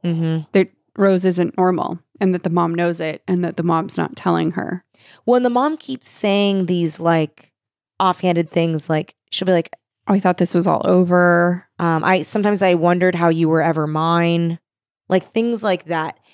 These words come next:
Speaker 1: And it is worth noting that Rose and Jerem, when they were little, like, they used to share dreams, like, they had the same dreams.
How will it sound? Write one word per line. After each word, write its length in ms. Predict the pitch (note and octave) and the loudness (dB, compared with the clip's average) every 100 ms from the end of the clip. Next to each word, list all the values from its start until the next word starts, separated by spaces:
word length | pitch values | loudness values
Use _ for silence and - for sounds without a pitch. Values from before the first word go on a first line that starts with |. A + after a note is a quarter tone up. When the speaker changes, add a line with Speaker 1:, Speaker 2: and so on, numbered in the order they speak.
| _ _ - | _ _ -2
Speaker 1:
And 500 | D4+ C#4 G3+ F3+ - - | 0 2 2 -2 -6 -4
it 160 | G3 | 0
is 160 | G3+ F#3 | 0 0
worth 260 | G3 F#3 | 0 0
noting 420 | F3+ E3+ E3 D#3+ D3+ | 2 2 2 -2 -4
that 360 | D#3+ D3+ - _ _ _ _ - | -4 -4 -6 _ _ _ _ -12
Rose 640 | E3+ F#3+ G#3 A#3+ C4+ C4+ - | 0 4 4 4 0 -2 -4
and 600 | G3 F#3 F3 E3+ E3+ E3 - _ - | -2 0 0 0 -2 -6 -12 _ -2
Jerem, 580 | G#3+ A3+ G3 E3 D#3+ E3+ | 0 2 2 0 -4 -8
when 180 | F#3 F#3 | -4 0
they 140 | F#3+ F#3 | 2 2
were 240 | F3+ D#3 - | 0 -4 -12
little, 520 | F#3 A#3 B3+ A#2+ B2 - | -2 0 2 -2 -4 -2
like, 200 | F#3 E3+ | -2 2
they 80 | |
used 220 | G3 G3+ - | 0 0 -2
to 140 | F#3+ - | -4 -4
share 480 | - - F#3 F3 F3+ | -8 -2 0 2 0
dreams, 460 | D#3+ E3 E3+ A3 | -2 -4 -4 -4
like, 200 | G#3 F3 | -4 -6
they 140 | - D#3 | -4 -6
had 280 | D3+ D#3+ D#3+ | -4 -6 -6
the 60 | |
same 240 | D3 D#3+ D3+ | -8 -8 -6
dreams. 500 | A3+ B3 F#3+ E3 | -6 -4 -2 -4